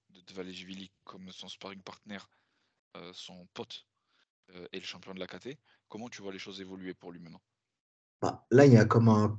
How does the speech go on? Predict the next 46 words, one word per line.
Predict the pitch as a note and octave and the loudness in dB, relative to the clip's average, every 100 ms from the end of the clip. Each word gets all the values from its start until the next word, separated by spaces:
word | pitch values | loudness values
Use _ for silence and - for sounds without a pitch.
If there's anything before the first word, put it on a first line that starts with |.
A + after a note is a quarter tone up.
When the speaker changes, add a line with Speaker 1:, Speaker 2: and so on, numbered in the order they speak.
| - | -8
Speaker 2:
quad-, | - A#2 A2+ A2+ - | 2 4 4 0 0
un | G#2+ G#2 G#2 G2 G2+ - _ _ | 2 4 2 0 -2 -6 _ _
carré | A2+ G#2 A#2+ | 4 8 8
qui | A#2+ A2 | 6 2
se | - G#2 | -2 -2
forme, | G2 A2+ A#2+ - _ _ _ F#2+ | 0 -2 -4 -8 _ _ _ -8
dans | |
le | F#2+ | -2
sens | A2+ A2 | 0 0
où, | G2 | -2
bon, | F#2 | 0
là, | G2+ G#2+ - - | 0 0 -4 -10
on | G2+ | -8
sait | - A2 G#2+ | -2 0 0
que, | - F2+ B1 A#1+ - _ _ _ | -2 -6 -6 -10 -12 _ _ _
je | - - | -20 -4
crois | G#2+ | -4
que | - | -2
c'est | G#2 | -2
au | G2+ | 0
mois | G#2 | 0
de | G#2 | 0
mai, | A2+ A2+ - _ - | 0 0 -4 _ -8
euh, | G2 F#2 F2+ | -4 -2 -4
c'est | F2+ - | -4 -2
Rudo | G2 G2+ G#2 G#2 | -2 0 2 0
contre | G2+ F2+ - F2 | 0 -8 -6 -6
Sterling | - F#2 F#2+ G#2 | -4 -2 0 -2
qui | G#2 | -4
va | F2 | -6
se | F2 | 0
faire. | A#2 B2 - - - - - - - - - _ _ - | 0 0 -2 -16 -20 -20 -20 -18 -18 -20 -20 _ _ 12
Et | B2 A#2+ A2+ A2+ G#2+ | 12 12 12 12 12
je | A#2 | 8
pense | A#2 C#3+ - | 6 2 2
que | G#2+ | 6
là, | G2 B2 C#3+ - _ _ - | 8 8 6 -2 _ _ -2
euh, | F#2+ F#2 | 0 2
Dana | F#2+ G2+ G#2 | 4 4 8
White, | A#2+ A2 | 8 8
d'ailleurs, | F#2 G2+ | 4 4
il | F#2 | 2
a | |
été | E2+ E2+ D#2+ | 0 -2 -4
très | F#2 | -4
clair, | F2+ A#2 B2 | 2 2 2